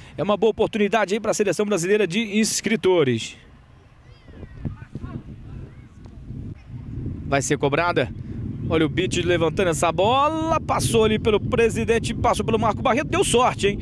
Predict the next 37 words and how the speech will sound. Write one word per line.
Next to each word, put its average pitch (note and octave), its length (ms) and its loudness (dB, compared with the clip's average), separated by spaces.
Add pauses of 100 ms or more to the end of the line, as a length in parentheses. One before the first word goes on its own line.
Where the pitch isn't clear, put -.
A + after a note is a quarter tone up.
(300)
A E3 80 2
bola A3 180 0
acabou, A3 400 2 (200)
o G3+ 100 4
Flávio G#3+ 300 2
tocando C4+ 720 2
em A3+ 100 2
cima F#4 300 4
do C4 80 2
Marco A3 300 2
Barreto A3 540 2 (1400)
e A#3+ 160 4
deu A#3+ 260 4
pra B3 200 -2
sair B3 240 2
jogando, A#3 520 2
né? F3 120 0
Equipe G#3+ 400 0 (960)
do F#3 100 2
Comari, A3 340 2
Pantera. E3+ 640 2 (680)
Marcação D3+ 380 -2
em - 20 0
cima F4 220 0
dele, A3+ 160 0
tem D#4 140 0
dois, B3 280 4
hein? A#3+ 240 -4
Tem D#4+ 160 2
dois, C#4 300 2
hein? B3 140 2 (180)
Roubou E4 300 2
essa E4 200 2
bola, C4 420 4
ó, D3+ 40 0
brigou C#3 500 0
ali F#3+ 240 0